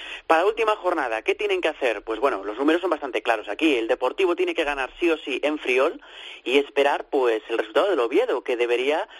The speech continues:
pues, caer en casa ante el Sardoma, que es el equipo, el equipo vigués será el que visite al conjunto asturiano. Y por abajo, pues, esta jornada tuvimos un descenso confirmado por parte del Llanera,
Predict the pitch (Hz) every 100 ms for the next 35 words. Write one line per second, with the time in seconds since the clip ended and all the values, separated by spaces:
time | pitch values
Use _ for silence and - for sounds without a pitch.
0 | - - 117 - 117 135 139 147 143 160
1 | 175 - - - - 123 123 110 113 107
2 | - 143 143 120 110 107 117 117 110 127
3 | 139 139 - 113 110 123 120 120 117 131
4 | 123 117 120 120 110 113 113 120 123 -
5 | _ 117 113 110 104 127 123 135 - 107
6 | 113 104 95 - - - - - - 175
7 | 175 180 196 208 277 277 156 151 139 135
8 | 131 - 151 - - 160 165 156 160 156
9 | 151 147 - 156 143 143 139 139 147 151
10 | 196 220 131 135 131 127 127 117 117 143
11 | 151 165